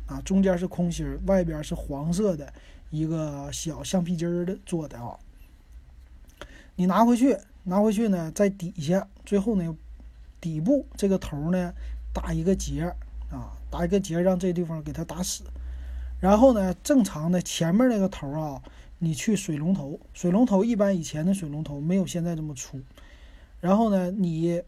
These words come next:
要找到那种弹力比较好的皮筋儿，你就可以给它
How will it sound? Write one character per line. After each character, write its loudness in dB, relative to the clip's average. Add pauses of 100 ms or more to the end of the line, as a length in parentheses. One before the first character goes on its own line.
(320)
要 4
找 -2
到 4
那 2
种 0
弹 0
力 4
比 0
较 4
好 -4
的 2
皮 0
筋 0
儿， -2
你 -6
就 0
可 -2
以 0
给 -6
它 -8